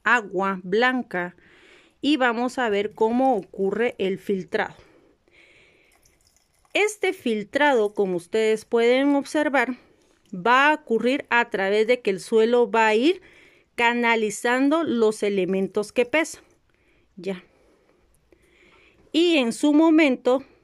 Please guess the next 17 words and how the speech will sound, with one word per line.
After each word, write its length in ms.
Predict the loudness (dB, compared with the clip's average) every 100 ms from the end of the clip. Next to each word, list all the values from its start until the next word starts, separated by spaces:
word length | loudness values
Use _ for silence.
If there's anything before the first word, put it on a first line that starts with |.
| _ _ _ _
va 180 | -2 -2
a 80 | 0
pasar 540 | -4 -2 -2 -2 -2
en 200 | -4 -4
forma 460 | -4 -6 -4 -2 0
de 160 | 2 2
agua. 320 | 0 -2 -20 _ _ _ -20 -20 -20 _ -4
Este 540 | 0 0 0 0 2
es 160 | 2 0
el 120 | -2
proceso 600 | 0 -2 0 0 0 -2
que 160 | -2 0
lleva 400 | 2 2 -2 -6 -2
el 240 | -2 0
agua 420 | -4 -4 -2 0
de 200 | 2 2
lluvia. 480 | 2 0 2 -2